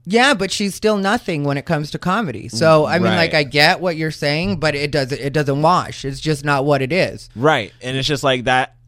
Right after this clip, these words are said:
Speaker 2: it has no reason whatsoever for her to feel entitled to put you down a notch.
Speaker 1: I'm a working comic. I've got two Comedy Central credits, which a lot of comics go their whole, whole careers not getting a Comedy Central credit.
Speaker 2: Right.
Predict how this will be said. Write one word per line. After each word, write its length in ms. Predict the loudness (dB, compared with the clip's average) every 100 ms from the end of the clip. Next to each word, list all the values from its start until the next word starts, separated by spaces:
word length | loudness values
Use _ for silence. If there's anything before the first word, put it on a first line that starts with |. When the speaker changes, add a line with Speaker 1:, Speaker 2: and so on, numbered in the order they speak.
| _ -14
Speaker 2:
it 220 | -12 -12
has 460 | -12 -4 -2 0 0
no 240 | 2 4
reason 400 | 2 0 -2 -2
whatsoever 440 | -6 -2 -2 -2 -6
for 160 | -6
her 180 | -4 -6
to 160 | -6 -8
feel 240 | -6 -6
entitled 440 | -6 -4 -4 -4 -6
to 140 | -8
put 300 | -8 -8 -8
you 120 | -8
down 420 | -8 -8 -10 -12 -14
a 100 | -12
notch. 460 | -10 -10 -10 -12 -10 -2
Speaker 1:
I'm 200 | 0 2
a 60 |
working 460 | 2 2 2 0 -6
comic. 540 | -2 -2 -2 -4 -8 -6
I've 120 | -6
got 220 | -2 -4 -4
two 240 | -2 -2
Comedy 380 | -2 -4 -2 -6
Central 400 | -4 -4 -4 -6
credits, 360 | -2 -2 -2
which 160 | -6 -6
a 40 | -2
lot 220 | 0 0
of 60 |
comics 360 | -2 -2 -2 -4
go 160 | -2 0
their 180 | 0
whole, 180 | 0 0
whole 240 | 0 -2 -2
careers 500 | -2 -2 0 0 -2
not 220 | -4 -2
getting 320 | -4 -4 -4 -2
a 180 | -2 0
Comedy 340 | -4 -6 -6
Central 340 | -6 -8 -8
credit. 280 | -10 -8 -4
Speaker 2:
Right. 340 | 0 0 -2